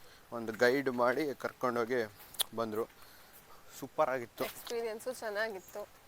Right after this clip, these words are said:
Speaker 1: ಚೆನ್ನಾಗಿತ್ತಾ?
Speaker 2: ಹಾ.
Speaker 1: ಸೂಪರ್ ಆಗಿತ್ತಾ?
Speaker 2: ಓ,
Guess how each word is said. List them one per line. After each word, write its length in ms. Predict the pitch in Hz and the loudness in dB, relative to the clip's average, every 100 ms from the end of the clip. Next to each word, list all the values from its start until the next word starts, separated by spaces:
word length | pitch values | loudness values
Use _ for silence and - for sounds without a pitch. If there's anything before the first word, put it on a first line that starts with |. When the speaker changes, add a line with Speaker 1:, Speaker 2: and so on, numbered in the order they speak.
| - - | -14 -2
Speaker 1:
ಚೆನ್ನಾಗಿತ್ತಾ? 460 | 127 131 117 113 107 - - - | 0 0 2 -2 -2 -8 -20 -10
Speaker 2:
ಹಾ. 300 | 208 196 - - - - - - - - - | -6 -8 -10 -20 -20 -20 -20 -20 -20 -20 -14
Speaker 1:
ಸೂಪರ್ 260 | - - 135 | -2 8 10
ಆಗಿತ್ತಾ? 340 | 123 113 113 95 - - | 10 4 -2 -2 -12 -12
Speaker 2:
ಓ, 180 | 226 214 | -10 -8